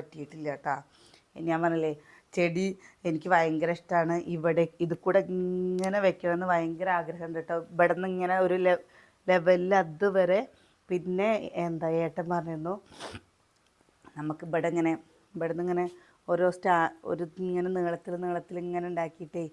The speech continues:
ഇങ്ങനെ തൂക്കിയിടുന്ന രീതിയിൽ. പക്ഷെ വെള്ളം നമുക്ക്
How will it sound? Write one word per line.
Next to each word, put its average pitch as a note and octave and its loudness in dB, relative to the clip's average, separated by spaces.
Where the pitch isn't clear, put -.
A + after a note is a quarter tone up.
ഇങ്ങനെ F3 0
തൂക്കിയിടുന്ന F3+ 2
രീതിയിൽ. D#3+ -2
പക്ഷെ F#3 -2
വെള്ളം F#3+ 2
നമുക്ക് G3 -2